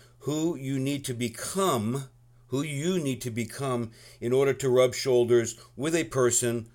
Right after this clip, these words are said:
that is in the high caliber area. So let's write this thought down, if you will, please. Identify your dream team. So right now, if you want to think about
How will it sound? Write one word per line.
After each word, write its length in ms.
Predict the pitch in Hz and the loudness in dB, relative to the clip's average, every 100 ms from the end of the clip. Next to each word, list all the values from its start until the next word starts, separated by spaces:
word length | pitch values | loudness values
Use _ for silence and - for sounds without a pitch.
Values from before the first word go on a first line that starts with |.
| _ _ _ | _ _ _
that 180 | 117 117 | 4 4
is 200 | 113 113 | 2 0
in 80 | 113 | -2
the 80 | |
high 220 | 104 117 113 | -2 0 0
caliber 640 | 123 110 107 92 107 - | 2 2 2 0 -6 -6
area. 440 | 107 101 95 65 64 - _ - _ _ - - | -4 -2 -2 -4 -10 -18 _ -20 _ _ -20 -12
So 160 | - 123 | -2 2
let's 240 | 156 - | 2 6
write 200 | 151 147 | 8 8
this 200 | 143 127 | 4 0
thought 300 | - 139 120 | 4 4 4
down, 340 | 131 127 131 - | 4 4 2 -2
if 200 | 120 - | -10 -6
you 120 | 131 | -4
will, 200 | 151 139 | 2 2
please. 460 | - 110 85 - - - - - | 2 -6 -6 -8 -14 -20 -20 -8
Identify 1000 | 110 113 104 135 135 147 147 131 127 131 - | -4 -4 0 0 0 0 4 6 6 4 -2
your 520 | 117 113 113 117 120 113 | -2 0 4 4 2 -6
dream 360 | 107 113 113 110 | -6 -2 -2 -4
team. 280 | - 143 117 | -4 -2 -2
So 160 | 117 | 0
right 260 | 107 131 143 | 4 4 4
now, 240 | 139 139 | 0 2
if 200 | 123 120 | 2 -2
you 80 | 107 | -2
want 200 | 110 143 | 0 0
to 60 | 151 | -2
think 240 | 175 160 | -4 -4
about 420 | 127 127 120 - | 2 6 6 4